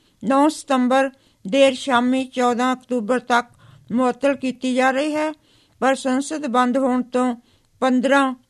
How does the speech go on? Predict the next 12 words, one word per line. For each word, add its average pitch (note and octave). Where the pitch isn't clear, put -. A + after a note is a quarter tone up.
ਅਕਤੂਬਰ B3+
ਨੂੰ B3
ਜਲਦੀ A#3+
ਆਮ C4
ਚੋਣਾਂ C4
ਕਰਵਾਉਣ A#3+
ਲਈ B3+
ਸਰਕਾਰ B3
ਵੱਲੋਂ A#3+
ਮੁੜ A#3+
ਇੱਕ B3+
ਮਤਾ B3+